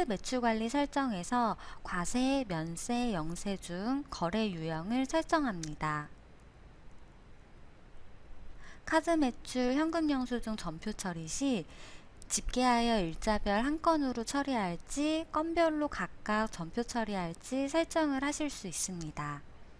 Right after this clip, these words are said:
설정을 완료하였다면 다시 카드 매출 정보 불러오기 메뉴로 이동하여 조회를 해보도록 하겠습니다. 부가 서비스에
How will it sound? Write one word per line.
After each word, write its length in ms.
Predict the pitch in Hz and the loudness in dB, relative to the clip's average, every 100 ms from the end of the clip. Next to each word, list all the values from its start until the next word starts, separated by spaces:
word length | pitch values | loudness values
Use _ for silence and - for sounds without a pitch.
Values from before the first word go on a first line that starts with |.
| - - - - - - - - - - - - - - - - - - - - - - - - - - | -14 -14 -16 -20 -20 -20 -20 -20 -18 -18 -16 -16 -16 -14 -14 -14 -16 -16 -16 -16 -16 -12 -10 -10 -12 -4
설정을 540 | - 330 330 311 294 | 2 2 4 4 6
완료하였다면 1120 | 247 175 190 240 226 220 - 202 202 202 202 202 | 4 2 4 4 4 2 0 -2 0 2 2 0
다시 440 | 165 165 180 175 - | -2 -2 -2 -4 0
카드 240 | 330 339 | 0 2
매출 420 | 339 311 - 269 | 2 0 0 -2
정보 280 | 247 214 208 | -2 -2 -4
불러오기 640 | - 185 190 202 196 190 185 | -6 -4 -2 0 -2 -4 -4
메뉴로 460 | 160 160 170 170 | -4 -2 -2 -2
이동하여 720 | 151 - 170 156 156 185 254 269 - - | -4 -4 -4 -4 -2 2 2 0 -4 -6
조회를 480 | - 190 180 175 180 | -2 0 0 0 0
해보도록 580 | 269 311 302 226 185 - | 0 0 -2 -2 -4 -4
하겠습니다. 840 | 262 277 - 170 151 151 156 156 - - - - - - - - - - - - - | -2 -2 -2 -6 -6 -4 -6 -6 -8 -16 -18 -18 -16 -16 -16 -16 -16 -18 -18 -18 -12
부가 240 | - 226 269 | 0 4 6
서비스에 1000 | - 233 202 - 180 170 180 233 277 | 4 -2 -2 -6 -4 -2 0 2 0